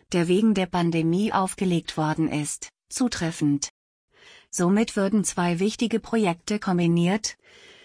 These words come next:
nämlich der Fahrradweg von Lambrecht nach Johanniskreuz und der touristische Anziehungspunkt,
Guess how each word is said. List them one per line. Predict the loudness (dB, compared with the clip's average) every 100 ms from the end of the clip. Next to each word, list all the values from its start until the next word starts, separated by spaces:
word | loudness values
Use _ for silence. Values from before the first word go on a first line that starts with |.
| _
nämlich | 0 2 2 0 -2
der | -2
Fahrradweg | -2 0 0 2 0 -2 -2 -2 -2
von | -2 0
Lambrecht | 2 2 0 0 -2 -2 -2
nach | -2 0
Johanniskreuz | -2 0 2 0 -2 -2 -2 -2 -4
und | -2 0
der | 0
touristische | -2 -2 -2 -2 -2 0 2
Anziehungspunkt, | 2 0 0 0 -2 -4 -2 0 0 -2